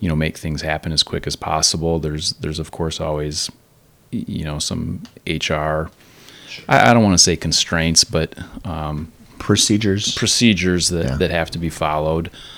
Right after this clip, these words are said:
Speaker 1: Um, but he, you know, he did it, I think, as quick as he could.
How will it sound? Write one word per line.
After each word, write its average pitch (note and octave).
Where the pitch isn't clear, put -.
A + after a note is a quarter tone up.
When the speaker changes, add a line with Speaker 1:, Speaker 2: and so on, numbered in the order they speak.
Speaker 1:
Um, E2
but B2
he, B2
you -
know, A2+
he A2+
did G#2
it, F2
I D#2+
think, D#2+
as D2+
quick -
as D2+
he D#2
could. D#2